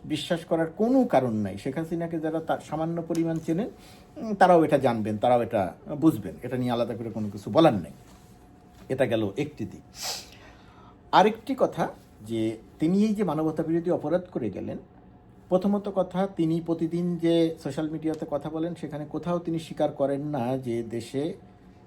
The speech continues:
তার সরকার তার নির্দেশে এরকম হত্যাকাণ্ড ঘটানো হয়েছে, মানবতা বিরোধী অপরাধ সংঘটিত হয়েছে। এই সাক্ষাৎকারগুলোকে তিনি বলেছেন, "কিছু কিছু ক্ষেত্রে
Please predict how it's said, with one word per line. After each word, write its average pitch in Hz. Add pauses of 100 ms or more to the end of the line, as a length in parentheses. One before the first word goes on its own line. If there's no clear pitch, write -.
(120)
তার 143
সরকার - (420)
তার 143
নির্দেশে 143
এরকম 139
হত্যাকাণ্ড 107
ঘটানো 98
হয়েছে, 95
মানবতা 104
বিরোধী 101
অপরাধ 92
সংঘটিত -
হয়েছে। - (460)
এই 226
সাক্ষাৎকারগুলোকে 202
তিনি 180
বলেছেন, 165 (100)
"কিছু 233
কিছু 262
ক্ষেত্রে 160